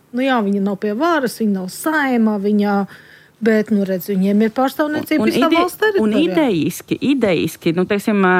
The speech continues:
Speaker 2: nu, tā nav tā, ka tās programmas atšķirās šiem te divām, nu, tā kā partiju, partiju apvienībām atš-, atkarībā no tā, kurā pašvaldībā viņi kandidē.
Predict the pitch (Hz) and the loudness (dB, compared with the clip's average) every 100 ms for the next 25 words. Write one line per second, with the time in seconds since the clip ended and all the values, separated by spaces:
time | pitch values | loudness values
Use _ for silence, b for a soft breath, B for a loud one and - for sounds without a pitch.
0 | 170 170 - - 202 202 220 208 311 330 | 4 2 0 2 2 2 0 2 2 0
1 | 202 175 170 170 165 - 220 214 202 165 | -2 -2 -2 -2 -2 -2 -2 0 2 2
2 | 160 175 190 233 - - 160 113 156 - | 2 0 -2 -4 -8 -4 -2 -2 -2 -2
3 | 170 160 170 160 196 156 131 147 151 156 | 0 0 0 0 0 0 0 0 -2 -2
4 | 139 180 175 170 151 175 165 185 196 165 | -2 -2 -2 -2 -2 -2 -2 -2 0 2
5 | 160 156 151 156 180 - 190 - 190 160 | 2 0 0 0 -2 -4 -6 -4 -2 0
6 | 156 156 156 - 185 185 - 208 160 127 | 0 0 0 0 0 0 0 0 0 -2
7 | 170 - 156 151 151 151 151 165 156 190 | -4 -4 -4 -2 -2 0 0 0 0 0
8 | 202 185 147 | 2 0 0